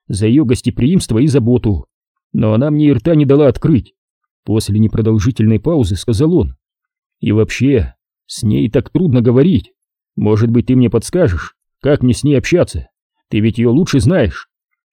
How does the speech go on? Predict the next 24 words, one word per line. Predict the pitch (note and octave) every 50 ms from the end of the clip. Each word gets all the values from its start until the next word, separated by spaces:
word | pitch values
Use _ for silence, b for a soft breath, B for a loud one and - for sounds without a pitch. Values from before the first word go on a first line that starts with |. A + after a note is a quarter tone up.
| _ _
«Мой | - F#3 A3 A#3 A3+ -
тебе | A#3 G3+ A3 -
совет, | - A3+ A#3 A#3+ A#3 - -
морячок, | G3 G3+ G3 - - G#3 E3 C#3+ - - _ _ _ _ -
держи | A2 F3+ F#3+ F#3+ A#3 C4+
с | - -
ней | A3+ G#3+ -
проще», | - G3 A#3+ G#3 D#3+ - - E3+ C#3+ - - _ _ _ _ _ -
ответила | A#2 G2+ - A#2+ E3 C3+ - A#2 A2 G#2+
Бонита. | A2 B2+ D#3+ F#3 B2+ - F2+ - - _ _ _ _ _ _ _ _ _
«Тетушка | - A3+ G#3+ A3+ G3+ - - A3+
Молли | A3 A3+ A#3 A3 F#3+ F3
обожает | F3 F3+ F3+ G3+ D#3 F3+ A#3+ A3 F3 B2
заботиться | C#3+ F#3+ A3 G#3 - E3 - - E3+
о | D#3+
тех, | - B3 A3+ -
кого | - A#3 G3 B3 B3+
она | A#3+ A#3
любит, | G#3 F#3+ F3 D3+ D3+ C3+ - - _ _ _ _ _ _
а | - C#3 C#3+
ты | - B3+
ей | B3 -
сразу | - - C#4 A3+ D#3 D#3
понравился. | G#3 G3+ A#3 C4 B3 A3 E3+ D3+ B2+ - - E2+ -